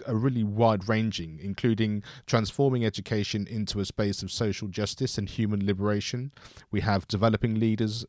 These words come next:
today and tomorrow and some suggestions for consideration. Taking ownership of your primary mathematics curriculum,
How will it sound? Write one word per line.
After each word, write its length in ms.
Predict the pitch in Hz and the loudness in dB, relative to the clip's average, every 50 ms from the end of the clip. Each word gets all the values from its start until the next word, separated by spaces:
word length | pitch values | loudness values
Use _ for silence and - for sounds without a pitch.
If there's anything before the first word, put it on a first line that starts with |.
| _ | _
today 440 | - - - - 107 104 104 107 107 | -14 -8 -2 0 2 2 2 2 0
and 240 | - 104 104 104 101 | 0 -2 -2 -2 -2
tomorrow 380 | - 107 107 104 101 101 110 117 | -2 -2 0 0 0 0 0 -2
and 200 | 95 95 98 - | -4 -6 -6 -6
some 160 | - 101 95 | -6 -6 -6
suggestions 640 | - - 101 90 - 104 - - - 101 95 - | -4 -6 -4 -2 -2 -2 -2 -2 -4 -6 -6 -6
for 100 | - 98 | -6 -6
consideration. 800 | - - 101 - - 107 101 95 101 101 101 - - 113 110 113 - - - - - _ _ _ _ _ _ _ _ _ _ - | -6 -6 -4 -4 -2 -2 -2 0 0 -2 -2 -4 -6 -8 -10 -10 -12 -16 -20 -20 -20 _ _ _ _ _ _ _ _ _ _ 0
Taking 320 | - 123 120 - 117 123 | 2 2 2 2 2 4
ownership 400 | 120 117 113 104 - - 113 - | 4 4 4 2 0 -2 -2 -2
of 80 | 107 - | -2 -2
your 80 | 110 | -2
primary 400 | 104 - - 123 120 113 117 113 | -2 4 6 6 8 8 6 2
mathematics 580 | 107 117 113 - - 123 117 107 - 123 - - | 2 2 0 0 0 0 -2 -2 -2 -4 -6 -6
curriculum, 540 | - - 131 120 85 - 120 123 131 147 | -4 -2 -2 -2 -2 -4 -4 -4 -4 -4